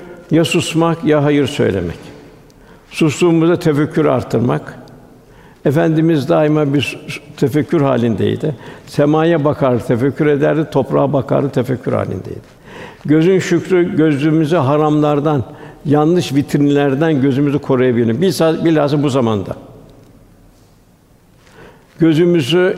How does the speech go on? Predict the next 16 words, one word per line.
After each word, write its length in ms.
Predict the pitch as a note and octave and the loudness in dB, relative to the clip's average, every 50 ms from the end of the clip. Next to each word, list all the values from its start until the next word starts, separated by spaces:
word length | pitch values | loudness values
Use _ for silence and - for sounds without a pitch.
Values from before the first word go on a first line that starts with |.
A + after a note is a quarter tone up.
| - | 0
ilahi 380 | - D#3 D3 D#3+ D#3+ D#3+ E3+ F#3 | 0 2 2 2 2 2 0 0
azamet 420 | - D3+ A#2+ C#3+ D#3+ E3 D#3+ E3 | 0 0 0 2 2 0 0 0
tecellilerine, 760 | - D#3+ C#3+ G#2+ C#3 C#3+ C3+ C3 B2+ B2+ A#2+ A#2 A#2+ A#2+ A#2+ A2 - - - - - - | 0 0 0 2 2 2 2 2 2 2 2 2 0 0 0 -2 -6 -10 -16 -14 -8 -4
yani 200 | - C#3+ C#3+ B2+ | -2 0 2 2
ruhani 500 | C3 D3 D#3 C#3+ D3+ D#3+ E3+ E3+ E3 C#3+ | 2 2 2 2 2 2 2 2 2 0
vitrinlere 560 | D#3 D3 - - C#3+ D3 D3 D3+ D3+ D3+ D3+ | 0 -2 0 0 0 2 2 2 2 0 0
çevirmek. 460 | D3 - C#3 A2+ A#2 G2+ F#2+ G2+ - - - - - - - - - - - - - | -2 0 0 2 2 0 0 -4 -6 -8 -12 -20 -20 -20 -20 -20 -20 -20 -14 -4 0
Böylece 360 | - E3 E3+ D#3 E3 D#3 C#3+ | 0 2 2 2 2 2 2
nazar 300 | D3 D#3 D3 C3 F3 E3+ | 2 2 2 2 2 2
edilen 640 | E3+ E3 C#3+ D3 D3+ C#3 C#3 C3+ B2+ A#2+ - - - | 2 2 2 2 2 2 2 2 0 -2 -4 -6 -4
her 240 | - C#3+ E3 F3+ F3 | -2 0 0 0 0
şeyde 340 | E3 - - D3+ D#3+ D3+ F3 | 0 0 0 0 2 2 2
ilahi 420 | D#3 D3+ C#3 D#3 D3 C#3+ D#3 - | 2 4 2 2 2 2 0 0
azameti 380 | - D3 A#2 C#3+ C#3+ C#3+ C3+ C#3 | 0 0 0 0 0 0 0 -2
tefekkür 460 | C#3 - C3 G#2+ A2+ A2 - - - | -2 -2 -2 -2 -2 -4 -6 -4 -4
edebilmek. 480 | A#2+ G#2+ G#2 G2+ A2 A2 A2+ A#2+ C#3 | -4 -2 -2 -4 -4 -4 -4 -6 -8